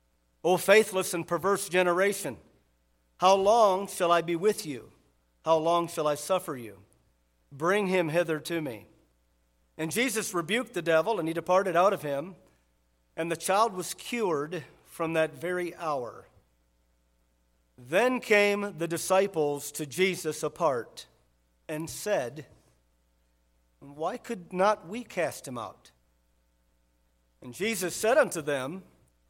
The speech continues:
"Because of your unbelief. For verily I say unto you,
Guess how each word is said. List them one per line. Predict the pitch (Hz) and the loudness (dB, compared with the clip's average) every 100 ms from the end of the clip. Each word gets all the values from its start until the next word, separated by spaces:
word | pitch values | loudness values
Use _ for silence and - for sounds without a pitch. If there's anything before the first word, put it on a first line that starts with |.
| _ _ _ _ 151 | _ _ _ _ -8
"Because | 170 180 151 | -2 0 0
of | 151 151 | -2 -2
your | 151 | 0
unbelief. | 147 135 139 208 156 - - _ _ _ _ _ _ _ _ _ _ _ _ _ | 0 -2 -4 -4 -6 -14 -20 _ _ _ _ _ _ _ _ _ _ _ _ _
For | 165 | -4
verily | 151 175 165 147 | 2 4 4 2
I | 147 | 0
say | - 165 170 | -2 -2 -2
unto | 151 - | -2 -6
you, | 131 180 240 123 120 | -6 -6 -6 -8 -12